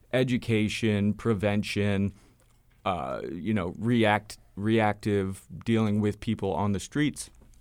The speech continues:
I think everybody agrees community violence is a bad thing. They wanna feel safe where they live, and doing what you can to stop it is a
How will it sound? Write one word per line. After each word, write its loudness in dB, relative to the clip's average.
I -2
think 2
everybody 4
agrees 2
community 4
violence 0
is -4
a -4
bad -2
thing. 2
They 0
wanna 2
feel 0
safe -2
where 0
they 0
live, 2
and 2
doing 2
what 0
you -2
can 2
to -2
stop 0
it -2
is -2
a -2